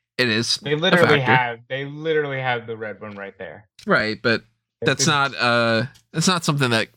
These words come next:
Speaker 1: couldn't potentially be into the mix with that.
Speaker 2: I mean, if I was a crazy conspiracy theorist, I would say, you know, the blue belt was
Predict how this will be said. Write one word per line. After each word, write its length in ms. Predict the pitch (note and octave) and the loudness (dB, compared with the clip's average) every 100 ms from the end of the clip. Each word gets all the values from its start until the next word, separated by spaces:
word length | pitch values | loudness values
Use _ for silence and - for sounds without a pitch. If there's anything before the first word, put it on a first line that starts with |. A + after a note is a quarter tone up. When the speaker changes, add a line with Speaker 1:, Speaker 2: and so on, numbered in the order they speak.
| _ - | _ -4
Speaker 1:
couldn't 360 | A#3 G#3+ G2 | -2 0 -4
potentially 680 | - - G2+ - F2+ F2+ F#2+ - _ _ _ _ - | -6 -4 -2 0 2 2 0 -6 _ _ _ _ -4
be 160 | A2 F#2+ | 0 0
into 160 | F#2 | -2
the 60 | F2 | -4
mix 280 | E2 D#2+ - | -4 -4 -4
with 120 | - | -6
that. 240 | D#2 G#2 - - - - - _ D#3+ | -4 -4 -6 -16 -20 -20 -20 _ -8
Speaker 2:
I 60 | |
mean, 120 | E3+ | -4
if 120 | E3 D#3+ | 0 2
I 80 | |
was 160 | D#3+ D3 | 2 0
a 40 | |
crazy 520 | D3 D#3 F3+ G#3 D#3+ D#3 | -4 -2 -2 -2 -4 -8
conspiracy 580 | D3+ - F#3+ G3+ G3 | -10 -6 -4 -4 -6
theorist, 340 | F3 C#3 C3+ C3+ | -8 -6 -4 -2
I 60 | |
would 140 | C3+ B2+ | -4 -2
say, 100 | C#3 | -2
you 140 | C#3 | 0
know, 100 | D3 | 0
the 100 | D3 | 0
blue 280 | C3+ G#3 B3 | 2 0 4
belt 280 | A3 G3+ G3+ | 4 4 2
was 260 | F3 D3+ | -4 -6